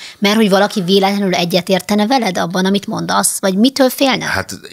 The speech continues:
Speaker 2: olyan nézetek, nem haladó nézeteknek tilos kitenni az embereket, mert hát, ha meggondolják magukat. Tehát amit te mondtál, hogy akkor elkezdtek kutatni, és hát lehet, hogy vannak más nézőpontok is,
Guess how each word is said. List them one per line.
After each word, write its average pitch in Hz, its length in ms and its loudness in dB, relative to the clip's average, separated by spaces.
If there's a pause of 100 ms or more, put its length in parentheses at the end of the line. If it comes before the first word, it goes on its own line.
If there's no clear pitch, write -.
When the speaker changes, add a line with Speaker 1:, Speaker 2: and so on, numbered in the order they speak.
(160)
Speaker 2:
olyan 123 220 0
nézetek, 110 600 -2
nem 113 220 -4
haladó 95 360 -2
nézeteknek 87 920 -4
tilos 85 320 -2
kitenni 78 400 -6
az 78 140 -4
embereket, 78 520 -4
mert 80 180 -6
hát, 78 180 -6
ha 80 80 -14
meggondolják 65 640 -8
magukat. 78 340 -6
Tehát - 160 -4
amit 87 220 -6
te 98 100 -2
mondtál, 107 400 -2
hogy 95 160 -4
akkor 87 220 -6
elkezdtek - 460 -4
kutatni, 87 320 -6
és 85 100 -2
hát 92 140 -6
lehet, 113 240 -2
hogy 90 100 -8
vannak 85 300 -6
más 78 240 -6
nézőpontok 98 680 -4
is, 117 200 -2